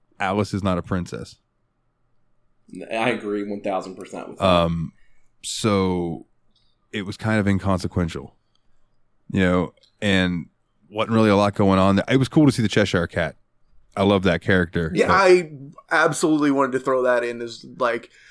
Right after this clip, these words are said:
Speaker 3: I wish we would have got more random stuff. We get a little bit of White Rabbit, and we get, but we do get a good amount of Cheshire Cat, and I think that was delightful because he definitely kept showing up and just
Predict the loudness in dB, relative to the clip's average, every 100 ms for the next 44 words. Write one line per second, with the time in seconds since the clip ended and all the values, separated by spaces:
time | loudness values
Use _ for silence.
0 | -6 0 2 2 2 2 4 4 2 0
1 | -6 0 2 4 4 2 0 0 -4 -4
2 | -2 0 2 2 2 2 4 4 4 4
3 | 4 2 0 0 2 0 -2 -4 -6 -2
4 | -4 -6 -16 -20 -8 -2 0 4 4 4
5 | 2 2 2 -2 -2 -4 -4 -4 -2 -4
6 | -4 -4 -2 -4 -12 -20 -20 _ 0 2
7 | 4 4 4 4 4 2 -4 -4 -2 0
8 | 0 0 2 2 2 -4 -2 -4 -4 2
9 | 4 4 4 0 0 -4 -8 -14